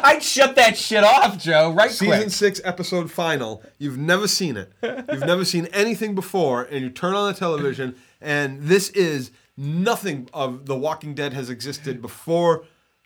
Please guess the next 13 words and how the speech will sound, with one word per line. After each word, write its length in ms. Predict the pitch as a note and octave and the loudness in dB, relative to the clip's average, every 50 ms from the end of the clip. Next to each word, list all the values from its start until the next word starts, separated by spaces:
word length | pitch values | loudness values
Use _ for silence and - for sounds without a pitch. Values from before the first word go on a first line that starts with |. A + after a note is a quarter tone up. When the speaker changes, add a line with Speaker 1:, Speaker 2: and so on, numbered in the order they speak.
| - | -14
Speaker 2:
the, 100 | B2+ B2+ - | -14 -8 -4
our 280 | D3+ D#3 E3+ F3 E3+ E3+ | 0 0 2 2 0 -2
introduction 580 | E3 D#3+ C#3+ C3 C3 C#3 D3 C#3+ - - C3+ B2+ | -2 -8 -8 -8 -6 -6 -6 -6 -6 -10 -12 -10
to 120 | - B2+ | -10 -8
Negan 360 | B2+ C3 C3 C3+ B2+ C3+ B2+ | -8 -6 -8 -8 -6 -6 -8
with 120 | A#2+ G#2+ - | -8 -8 -10
them 120 | A#2 A2+ | -10 -8
all 200 | A2+ A2+ A2+ A2+ | -8 -8 -8 -8
on 100 | A2+ A2 | -10 -8
their 140 | G#2+ G#2 G2+ | -8 -10 -8
knees 260 | G2 G2 F#2+ F2+ F#2+ | -8 -10 -12 -12 -12
like 160 | F2 F2 - | -14 -16 -16
that. 220 | - C#2+ C#2+ - | -18 -20 -20 -20